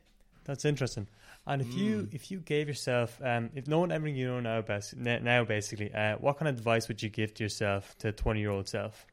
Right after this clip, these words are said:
Speaker 2: Oh God, value education. Don't spend your life, you know, working in a bar, because it's not, you know, conducive to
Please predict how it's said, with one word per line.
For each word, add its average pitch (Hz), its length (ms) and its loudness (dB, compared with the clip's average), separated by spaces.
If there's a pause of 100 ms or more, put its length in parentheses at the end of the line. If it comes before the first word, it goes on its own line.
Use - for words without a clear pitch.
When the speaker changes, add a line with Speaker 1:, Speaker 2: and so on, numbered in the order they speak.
(960)
Speaker 2:
Oh 101 380 -10
God, 104 340 -8 (1300)
value 110 640 -4
education. 123 800 -8 (160)
Don't 110 580 -8
spend 113 460 -8
your 101 80 -6
life, 104 580 -10 (560)
you 107 140 -10
know, 101 180 -4 (220)
working 107 760 -8 (600)
in 110 180 -10
a 104 80 -6
bar, 110 380 -6
because 101 420 -8
it's - 160 -14
not, 107 220 -8 (1200)
you 107 140 -10
know, 104 140 -8
conducive 104 580 -10
to 98 420 -8